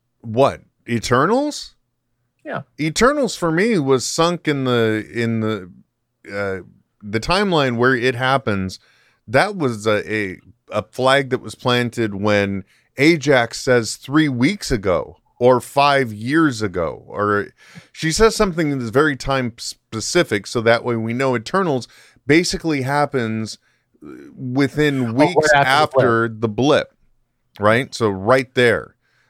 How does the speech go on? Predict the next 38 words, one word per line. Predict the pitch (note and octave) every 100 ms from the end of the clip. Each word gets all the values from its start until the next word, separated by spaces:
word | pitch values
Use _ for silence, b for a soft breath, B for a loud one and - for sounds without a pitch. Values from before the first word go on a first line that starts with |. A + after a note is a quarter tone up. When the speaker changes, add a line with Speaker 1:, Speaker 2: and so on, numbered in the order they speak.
| -
Speaker 1:
I've | G#3 G#3
got, | G#3
Speaker 2:
Okay. | A3
Speaker 1:
man, | G#3+ G3+
don't, | F#3+ C4+ A#3+
don't | D3+ A#3 C4
make | F3+ E3+
me | D3 C3
do | G#2 A2+
this | G2+ F2 -
because | A#2+ G#2 C#3+
I | D3+ G3+
was | A3 -
trying | - F3+
to | D#3+
work | A#2+ B2+ C#3+
through | - C#3+ B2+
this | B2 A#2+
the | - B2
other | A2+ G#2+
day | F#2+ A2 G#2
because | F2 E2 - G2+ F#2
it's | G2+ -
like, | A2+ G2+ - b b b b
so | - C#3
the | B2+
blip | B2 C3+ G#3+ A#3
happens. | B2+ B2 G2+ - C#2 - - -
So | - A#2+
we're | A#2+
in | A#2 A2+
twenty | - F#3 G#3+
twenty-two. | G3 D#3 D3 C3+ - - F2+ C2+ _ b b
The | -
blip | A2 C#3 F#3+
happens. | C3 G#2 D#2+ - - -
And | - A#2 A#2 A2+
then | G#3 E3 A2+